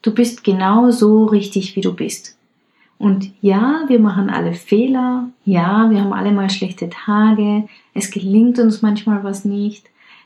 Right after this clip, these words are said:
Ja, wir haben manchmal mehr Kilo auf den Hüften, als uns lieb ist. Aber hey, das gehört zum Leben dazu. Also hör auf, deine Fehler zu suchen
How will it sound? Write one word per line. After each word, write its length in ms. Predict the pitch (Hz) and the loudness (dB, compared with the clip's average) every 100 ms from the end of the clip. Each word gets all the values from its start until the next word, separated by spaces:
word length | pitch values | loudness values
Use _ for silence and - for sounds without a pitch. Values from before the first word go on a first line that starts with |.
| - | -6
Ja, 540 | 185 196 220 247 247 | 0 2 2 2 2
wir 140 | 226 214 | 2 2
haben 120 | 202 | 0
manchmal 380 | 196 - 196 190 | -2 -2 -2 0
mehr 280 | 196 202 | 0 0
Kilo 340 | 226 - 226 220 | -2 2 2 2
auf 140 | - | 0
den 200 | - 202 | -4 -2
Hüften, 300 | 214 208 - | -2 -6 -8
als 200 | 196 196 202 | -6 -6 -6
uns 160 | 202 | -6
lieb 280 | 196 196 196 | -6 -6 -4
ist. 320 | 196 196 - _ - - | -4 -6 -10 _ -20 -10
Aber 180 | 226 247 | -2 0
hey, 680 | 214 - 214 277 320 214 - _ | 0 -2 -2 -2 -4 -8 -10 _
das 220 | - 220 | -6 -4
gehört 320 | - 226 226 - | 0 0 0 2
zum 180 | 247 | 2
Leben 300 | 233 233 247 240 | 4 2 2 2
dazu. 440 | 190 - 180 175 | 0 -4 -8 -6
Also 240 | 196 202 | -4 -4
hör 300 | 208 226 - - | -2 -4 -4 -4
auf, 280 | 240 262 - | -4 -6 -10
deine 240 | 214 214 | -2 -2
Fehler 320 | 214 233 262 262 | 0 -2 -4 -4
zu 140 | 240 | -8
suchen 540 | 233 247 247 247 247 | -6 -8 -4 -4 -6